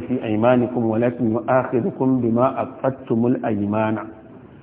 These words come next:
Fa kaffaratuhu it'amu asharati masakin min awsati ma tut'imuna ahlikum." Da haka kuma malaman da suka ce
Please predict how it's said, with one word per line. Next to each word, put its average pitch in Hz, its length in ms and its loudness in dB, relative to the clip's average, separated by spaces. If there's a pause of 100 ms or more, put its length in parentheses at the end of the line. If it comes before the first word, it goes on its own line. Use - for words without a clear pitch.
(140)
Fa 113 120 0
kaffaratuhu 127 1080 2
it'amu 135 760 4
asharati 131 560 0
masakin 117 760 2
min 131 280 4
awsati 135 640 2 (840)
ma 123 240 6
tut'imuna 120 600 2
ahlikum." 110 460 -2
Da 123 140 4
haka 139 160 2
kuma 143 280 4
malaman 127 240 4
da 120 120 2
suka 123 260 -4
ce 123 140 0